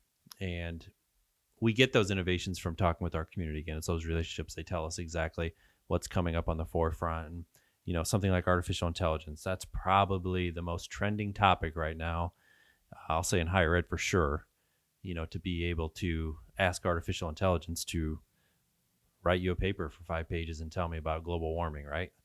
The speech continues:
So every day we're entering into new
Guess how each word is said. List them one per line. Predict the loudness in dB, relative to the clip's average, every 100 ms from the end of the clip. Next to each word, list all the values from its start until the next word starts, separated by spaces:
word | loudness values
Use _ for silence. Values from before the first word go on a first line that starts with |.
| _ _ _ -8
So | -2 -2 -4 _ _ _ _ _ _ _ _ _ _ _ _ -4
every | 0 2 6
day | 6 6
we're | 4 2
entering | 2 0 -2
into | -4 -4
new | -4 0 0 -2